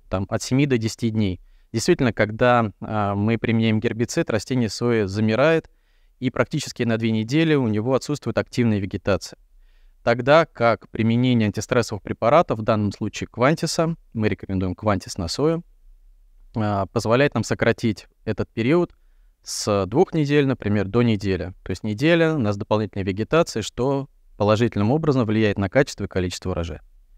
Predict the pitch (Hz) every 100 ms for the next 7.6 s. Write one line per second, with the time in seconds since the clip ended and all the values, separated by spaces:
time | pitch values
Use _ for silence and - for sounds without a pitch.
0 | - - - 160 214 160 127 139 151 143
1 | 123 113 110 - 131 - 113 110 107 156
2 | 170 135 - 113 110 - 123 120 113 139
3 | 143 123 113 110 117 127 123 - - -
4 | - 104 101 120 110 113 107 131 165 101
5 | 95 92 - 110 101 151 165 151 135 123
6 | - 120 135 127 117 - 113 104 101 98
7 | - - 110 104 117 -